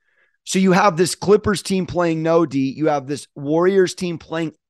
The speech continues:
excellent O and an uptick in D. And you're,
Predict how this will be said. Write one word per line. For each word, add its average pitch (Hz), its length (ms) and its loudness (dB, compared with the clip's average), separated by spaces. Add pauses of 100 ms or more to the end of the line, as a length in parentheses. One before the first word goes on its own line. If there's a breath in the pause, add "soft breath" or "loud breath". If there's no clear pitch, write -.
(160)
excellent 208 840 0
O 135 520 4
and 156 140 -2
an 147 200 -4
uptick - 460 -2
in 107 140 -6
D. 82 340 -6 (640)
And 185 180 4
you're, 226 380 2